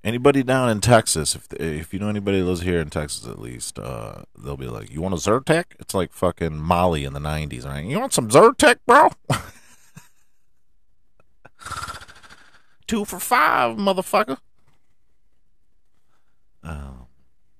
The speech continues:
<laughs> yeah. Um, but that, yeah, that, the, the allergies suck.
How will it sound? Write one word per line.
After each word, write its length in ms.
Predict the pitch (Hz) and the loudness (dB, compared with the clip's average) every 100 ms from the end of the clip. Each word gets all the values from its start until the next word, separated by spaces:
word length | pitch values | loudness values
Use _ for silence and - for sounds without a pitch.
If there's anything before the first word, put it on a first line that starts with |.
| - - - - - - - - - - - - - - - - - | -20 -20 -20 -20 -20 -20 -20 -20 -20 -20 -20 -20 -20 -20 -20 -20 -6
<laughs> 120 | - - - - - - - - - - - - - - - - - - - - - - - - - - - - - - - - - - - | -6 -6 -18 -20 -20 -20 -20 -20 -20 -20 -20 -20 -20 -20 -20 -20 -20 -20 -20 -20 -20 -20 -18 -14 -12 -12 -14 -18 -20 -20 -20 -20 -20 -20 -10
yeah. 920 | 95 87 80 73 69 71 71 69 69 67 - - - - - - - - - - 101 | -6 -4 -4 -6 -8 -10 -10 -12 -14 -18 -20 -20 -20 -20 -20 -20 -10 -10 -10 -20 -16
Um, 460 | 98 98 101 98 | -14 -12 -14 -12
but 140 | 95 - | -12 -10
that, 160 | 110 | -10
yeah, 140 | 101 104 | -8 -8
that, 220 | 95 - | -8 -12
the, 100 | - | -14
the 120 | 85 | -12
allergies 440 | 92 95 110 107 92 | -12 -12 -12 -10 -8
suck. 480 | - - 78 - | -8 -8 -12 -14